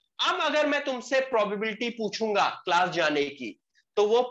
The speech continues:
पॉइंट थ्री नहीं होगी। क्यों? क्योंकि वो तो जब कुछ भी नहीं था तब की केस थी, अब एक कोई चीज हो चुकी है,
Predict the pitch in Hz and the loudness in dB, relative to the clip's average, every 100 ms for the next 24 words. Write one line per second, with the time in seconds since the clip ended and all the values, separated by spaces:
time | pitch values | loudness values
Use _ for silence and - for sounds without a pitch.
0 | - 185 202 233 - 196 220 220 165 170 | 0 2 2 -2 -4 -4 -2 -2 -2 0
1 | 196 180 160 135 120 104 _ _ _ _ | -2 -2 -2 -4 -4 -14 _ _ _ _
2 | _ _ _ _ _ _ _ _ _ _ | _ _ _ _ _ _ _ _ _ _
3 | _ _ _ - 170 269 - _ _ _ | _ _ _ -4 -2 -2 -6 _ _ _
4 | _ _ - 226 226 285 185 143 220 277 | _ _ 0 2 4 2 2 2 2 4
5 | 311 349 370 - _ 143 127 233 302 - | 2 2 0 -10 _ -12 0 2 2 -2
6 | - - 269 277 285 330 320 285 311 302 | -8 0 2 2 4 4 6 4 2 2
7 | 302 302 - _ 277 294 - 311 294 262 | 0 -2 -8 _ -2 -2 -2 -4 0 2
8 | 233 - - 139 131 - - - 202 339 | 2 0 -4 -4 -4 -14 -16 -2 0 0
9 | - - _ _ 220 262 254 - 262 320 | -4 -16 _ _ 0 0 0 0 2 2
10 | 320 262 330 - - _ - 160 254 330 | 2 0 0 -4 -18 _ -4 2 4 4
11 | 285 269 254 196 131 | 0 0 0 0 -2